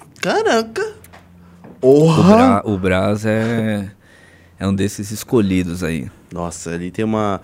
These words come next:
Speaker 1: é, ele,
Speaker 2: Lírica.
Speaker 1: ele me ensinou umas, uns
Speaker 2: Uma
Speaker 1: negócios que
Speaker 2: profundidade.
Speaker 1: que você deve fazer melhor do que eu, que é trocar a situação das palavras, sabe? Que ele falou assim, "Caramba", eu falei, tipo assim, uma vez eu tava rimando e eu fui falar sobre ônibus. "O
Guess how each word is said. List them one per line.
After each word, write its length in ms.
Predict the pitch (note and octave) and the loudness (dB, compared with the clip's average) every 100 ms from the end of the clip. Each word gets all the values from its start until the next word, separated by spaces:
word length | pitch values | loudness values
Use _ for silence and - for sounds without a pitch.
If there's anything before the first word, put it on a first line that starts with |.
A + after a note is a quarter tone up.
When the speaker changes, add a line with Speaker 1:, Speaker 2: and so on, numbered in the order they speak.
| - - - _ - | -12 -20 -20 _ -8
Speaker 1:
é, 200 | G2 G2+ | -4 -2
ele, 80 | G2 G2 | 2 2
Speaker 2:
Lírica. 340 | F2+ - F#3 | 2 0 0
Speaker 1:
ele 160 | D3 F3 | 0 0
me 80 | |
ensinou 220 | F#3 F3+ D#3+ | -2 -2 -2
umas, 120 | D3 | -2
uns 160 | C#3+ | -2
Speaker 2:
Uma 120 | - B2+ | -4 -4
Speaker 1:
negócios 300 | B2+ B2 - | -2 -4 -6
que 40 | |
Speaker 2:
profundidade. 680 | - B2 G2 G2 F2 F2+ A2+ | -6 -6 -6 -8 -8 -10 -14
Speaker 1:
que 60 | - | -6
você 60 | |
deve 180 | B2+ B2 | -4 -2
fazer 340 | - A#2+ A#2+ A#2+ | -4 -4 -4 -2
melhor 180 | A#2+ B2+ | -2 -4
do 20 | |
que 140 | - A2 | -6 -8
eu, 160 | E2 - _ - | -8 -12 _ -12
que 80 | |
é 40 | G#2 | -8
trocar 400 | A2 G#2+ A2 A2+ | -6 -4 -2 -2
a 20 | |
situação 340 | A2 - A2+ A2+ | -4 -8 -6 -8
das 140 | G#2+ | -6
palavras, 460 | A2+ G2+ F2+ F2 - | -4 -2 -4 -6 -4
sabe? 280 | G#2+ F2+ - - _ _ | -4 -6 -12 -20 _ _
Que 120 | - | -6
ele 200 | B2+ C3+ | -4 -4
falou 180 | C#3 E3+ | -4 -4
assim, 160 | E3 E3 | -4 -6
"Caramba", 380 | E3 F3+ E3 A#2 - - - | -2 0 0 -4 -10 -20 -10
eu 100 | - | -6
falei, 180 | C#3+ E3 | -2 -2
tipo 180 | D3+ - | -2 -4
assim, 140 | D3+ C#3 | -4 -4
uma 180 | A#2+ | -4
vez 180 | A#2 C#3 | -2 -2
eu 140 | D#3+ D#3 | -2 -2
tava 240 | D3 C#3+ | -2 -2
rimando 600 | C#3 C3+ C#3 F3+ G#3 G3 | -2 0 2 2 2 2
e 60 | F#3 | 0
eu 80 | E3 | 0
fui 140 | D#3 | -2
falar 200 | E3 D#3+ | -2 0
sobre 220 | F3 D#3+ | 2 4
ônibus. 520 | D3+ B2+ G#2 F#2+ | 6 6 2 -2
"O 40 | - | -10